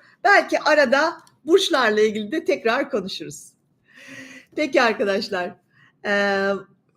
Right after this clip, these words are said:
evet, vakit yok. Gemi kalkıyor ve hiç kimse bu geminin kalkışını durduramayacak.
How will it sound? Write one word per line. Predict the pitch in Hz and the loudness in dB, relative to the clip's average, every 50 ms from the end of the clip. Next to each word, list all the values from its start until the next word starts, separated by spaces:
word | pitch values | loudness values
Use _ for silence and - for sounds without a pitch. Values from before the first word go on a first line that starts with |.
| _ _ _ _ _ _ | _ _ _ _ _ _
evet, | - 247 233 208 196 196 - 220 | 0 2 2 2 2 0 0 -2
vakit | 220 226 - 269 254 - | -2 -2 -2 -4 -2 0
yok. | 247 202 180 - - 214 | 2 2 2 0 -4 -2
Gemi | 190 233 233 247 247 | 0 0 2 2 0
kalkıyor | 247 311 240 233 220 214 226 - 226 196 180 196 233 254 233 | 0 0 2 2 0 0 -2 -2 -2 0 0 0 -2 -4 -2
ve | 220 208 208 214 220 220 214 | -2 -2 -2 -2 -2 -6 -8
hiç | 202 - - | -8 -10 -8
kimse | - 294 277 254 254 262 247 220 | -6 -6 -6 -4 -2 -2 -2 -2
bu | 233 220 | -2 -2
geminin | 220 240 226 214 202 196 | 0 0 0 -2 -4 -6
kalkışını | - 277 226 214 208 - - - - 220 233 196 | -6 -4 -4 -4 -4 -4 -6 -8 -6 -6 -4 -2
durduramayacak. | 202 170 - 180 160 156 143 147 139 131 - - - - | -2 -4 -4 -6 -8 -8 -8 -8 -10 -10 -12 -16 -16 -18